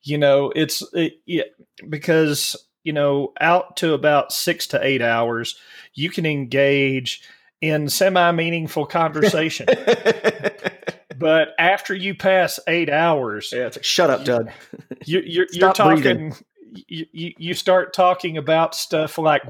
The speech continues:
Speaker 1: Wookiees and
Speaker 2: <laughs>
Speaker 1: what sound they s-, makes. And, and, and that's the point where the person that you're with, like, looks at you and, like, "I wanna fucking shoot you in the face right now." So anything past eight hours, I'm like,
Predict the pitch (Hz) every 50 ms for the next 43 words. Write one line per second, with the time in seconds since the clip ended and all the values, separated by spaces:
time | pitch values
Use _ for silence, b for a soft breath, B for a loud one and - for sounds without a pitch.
0 | 127 120 117 120 123 147 185 185 - 147 135 107 90 82 80 92 - - 127 196
1 | 208 208 220 - - - - 220 - - - - 185 180 185 185 180 156 151 139
2 | 123 147 135 151 139 131 123 - - 156 151 147 143 131 117 - - - - -
3 | - - - 156 143 135 135 131 123 120 B B B B B B B B - 151
4 | 156 151 147 151 - 165 156 143 147 156 175 185 - - 170 151 - - 170 170
5 | 170 160 - - 147 143 160 160 156 151 151 131 139 131 - - 165 170 165 160
6 | - - 143 139 139 139 131 - _ 135 139 147 143 - 156 147 143 135 131 123
7 | - - - 139 131 156 180 185 170 143 - - - 139 143 143 139 - 135 135
8 | 147 165 170 - - 151 127 - - 131 127 127 135 127 123 120 120 117 117 B
9 | B B B B B B - 143 190 190 135 - - - 135 - - 135 - -
10 | - 139 131 - - 147 151 165 156 160 147 - 180 180 190 175 - - 120 113
11 | 98 - - 107 92 73 - b b b b b - - - 180 160 160 165 170
12 | 165 147 - B B B B B B B B - 185 196 220 233 - - 214 208
13 | 202 175 165 - - 196 190 196 202 196 - - - - 180 170 160 - - 165
14 | 165 165 160 147 135 127 123 120 - - 139 135 131 131 135 135 131 127